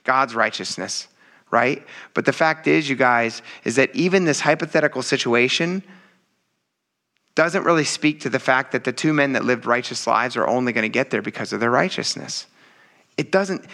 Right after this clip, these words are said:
that's not what he's saying at all. Remember, he's saying, "Man, these people did their best to try to live by the statutes I set up for them." And we do the same. We fall on God's grace through Christ,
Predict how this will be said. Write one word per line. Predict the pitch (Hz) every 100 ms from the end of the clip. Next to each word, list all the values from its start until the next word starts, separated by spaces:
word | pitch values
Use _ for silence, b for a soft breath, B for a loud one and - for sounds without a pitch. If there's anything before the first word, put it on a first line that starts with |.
| B
that's | - 175
not | 202 190
what | 143
he's | 120
saying | - 151 143
at | 127
all. | 160 202 - - B B B B -
Remember, | 135 165 190 123
he's | 127 135
saying, | - 180 190 123 -
"Man, | 165 139
these | 135
people | - 175 147
did | 131 143
their | 120
best | 151 160 -
to | -
try | - 147 151
to | 127
live | 147 160
by | 120
the | 107
statutes | 110 - 139 147 139 123 - B B B
I | 143 143 165
set | - 123 131
up | 190 -
for | - 113
them." | 85 127 - B -
And | 147 127
we | 175 226 190 160 196 B B
do | 120 123 117 156 - -
the | 165
same. | - 240 240 101 - _ _ _ _ _ _
We | -
fall | 175 208 240
on | 233
God's | 175 165 135
grace | - 202 254 240 -
through | 160 147
Christ, | - 220 330 311 127 - -